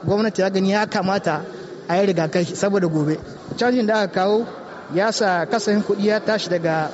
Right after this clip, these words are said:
miliyar dubu biyu da ɗari biyu da sittin da shida zuwa miliyar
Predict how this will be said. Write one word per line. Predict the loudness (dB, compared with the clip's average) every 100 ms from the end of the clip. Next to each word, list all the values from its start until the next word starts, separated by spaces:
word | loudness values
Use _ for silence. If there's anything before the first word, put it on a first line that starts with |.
| -2
miliyar | 2 2 2 0
dubu | 2 4
biyu | 4 0 -2 -12 -16 -16 -16 -8 -2
da |
ɗari | 0 2 2
biyu | 2
da | 0
sittin | -2 0 0
da | 0
shida | 0 0 0 0 -4 -16 -18 -20 -20 -16
zuwa | -6 0 0
miliyar | 2 2 2 0